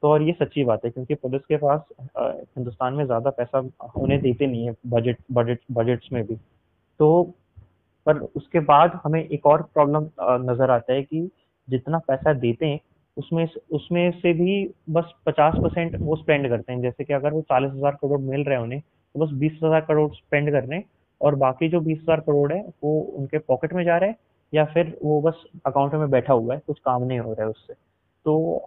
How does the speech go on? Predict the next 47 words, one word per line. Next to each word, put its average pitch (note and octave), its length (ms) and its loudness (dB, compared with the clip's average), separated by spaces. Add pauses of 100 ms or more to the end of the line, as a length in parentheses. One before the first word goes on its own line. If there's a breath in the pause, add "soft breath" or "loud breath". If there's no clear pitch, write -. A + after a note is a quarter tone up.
हमें D3+ 300 0
देखना C#3+ 280 0
चाहिए। D3+ 200 -4
और E3 280 2
ये E3+ 100 0
बस F3+ 240 -2 (260)
पुलिस C#3 380 -2
की D#3+ 120 -2
बात C#3+ 260 0
नहीं C#3+ 220 -4
है, F3+ 180 -6 (120)
ये D3 140 -2
तो D#3 120 0
अलग-अलग D3+ 420 2
स्कीम्स D3 280 -4
में D3 140 0
भी C3+ 60 0
हो A2+ 80 0
रहा A#2+ 120 -2
है, A#2+ 60 -14 (260)
जैसे B2+ 120 -8
कि C#3+ 80 0
स्वच्छ C3+ 300 0
भारत D3 200 4
स्कीम D#3 200 -2
में D3 120 0
भी D3+ 100 2
हो A#2 140 2
रहा A#2+ 120 -2
है B2 140 -2
ऐसी, B2+ 380 -4
ऐसी, B2+ 560 -4
अ, G#2+ 460 -4 (120)
चीज़ें। A#2+ 260 -4 (480)
तो D3+ 360 2 (120)
हमें D3 200 0
ये D#3 220 -4 (260)
ऐसे D#3+ 160 -6
सोचना D#3 320 -2
चाहिए D#3 240 0
कि D#3+ 340 -4
इन, D3+ 220 -4 (100)
इन D3+ 100 -2
फंड्स C#3+ 300 -2
को E3 120 -4
कैसे D3 460 0
यूटिलाइज C3 380 0